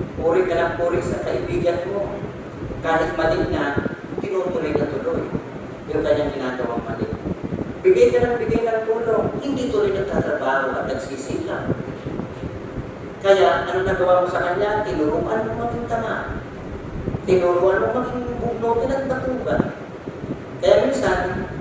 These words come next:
kapag kami nag-, nangihiram kayo sa kaibigan nyo, o kaya hindi na kayo tinutulungan ng inyong kaibigan o ng inyong mga relatives bilang, ah, bilang tao, bilang Kristiyano, huwag kayong magalit. Bakit?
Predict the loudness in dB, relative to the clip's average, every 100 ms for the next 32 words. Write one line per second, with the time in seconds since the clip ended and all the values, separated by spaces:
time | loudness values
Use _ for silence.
0 | 0 2 4 4 6 6 6 4 0 -4
1 | -6 0 4 4 4 4 4 4 4 4
2 | 0 0 0 2 4 4 2 0 -2 -6
3 | -10 -10 -6 -2 0 6 6 8 6 6
4 | 4 0 -2 -2 4 6 6 2 0 0
5 | 0 0 2 2 2 0 -2 -2 -2 -2
6 | 0 2 2 2 -2 -2 -2 -2 -2 -2
7 | 0 0 0 0 2 2 2 0 -4 -6
8 | -8 -8 -8 -6 -2 2 4 2 2 0
9 | -2 -4 -6 -8 -6 -6 -2 0 0 0
10 | 4 6 6 2 2 2 2 0 -6 -2
11 | 0 2 6 4 2 0 2 4 2 2
12 | 4 4 6 4 4 2 2 0